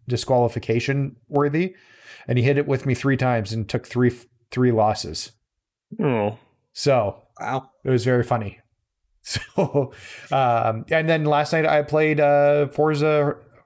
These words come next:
Speaker 1: Horizon five
Speaker 2: Man,
Speaker 1: with Kyle.
Speaker 2: we're just getting right into the self-promotion part of the show. We haven't even introduced this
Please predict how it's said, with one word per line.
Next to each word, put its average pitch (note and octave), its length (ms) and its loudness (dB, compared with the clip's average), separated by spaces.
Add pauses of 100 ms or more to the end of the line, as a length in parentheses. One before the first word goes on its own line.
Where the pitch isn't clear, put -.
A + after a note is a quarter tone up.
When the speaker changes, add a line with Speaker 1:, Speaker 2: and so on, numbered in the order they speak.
(120)
Speaker 1:
Horizon C#3 400 2
five C#3+ 260 2
Speaker 2:
Man, E3 200 4
Speaker 1:
with - 20 0
Kyle. F#3 140 4
Speaker 2:
we're - 40 4
just - 220 4
getting B3 280 2
right D#3 280 0
into C#3+ 580 2 (300)
the C3 380 0
self-promotion B2+ 880 0
part G#2+ 180 -2
of G2 80 -4
the G#2+ 80 0
show. A#2 300 0
We F3+ 80 2
haven't D#4+ 260 0
even C4+ 240 2
introduced G#3+ 500 2
this F3 220 0